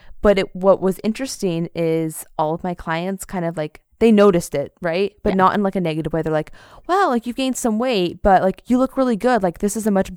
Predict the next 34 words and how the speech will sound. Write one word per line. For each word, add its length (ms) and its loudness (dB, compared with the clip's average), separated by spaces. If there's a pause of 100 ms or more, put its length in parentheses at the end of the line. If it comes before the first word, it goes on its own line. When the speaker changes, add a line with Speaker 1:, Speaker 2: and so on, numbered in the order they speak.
Speaker 1:
better 360 4
look 200 -4
for 200 -10
you." 240 -8 (160)
Speaker 2:
Mm, 280 2
'cause 140 -4
you 60 0
probably 240 4
Speaker 1:
Um, 40 0
Speaker 2:
didn't 220 0
look 180 -2
all, 160 2
like, 280 -2
sucked 480 -4
up 220 -6
and 280 -4 (360)
Speaker 1:
Exactly. 260 0 (200)
Speaker 2:
frail. 400 -2
Speaker 1:
Like, 280 0
Speaker 2:
<laughs> 220 6
Speaker 1:
I 80 2
mean, 220 0
I 100 -2
probably 500 -2
looked 400 0
a 60 0
little, 460 0
like, 300 -2 (1000)
sickly 640 -6
at 160 -6
some 260 -2
Speaker 2:
Mm-hmm. 60 -4
Speaker 1:
points, 380 -8
right? 220 -4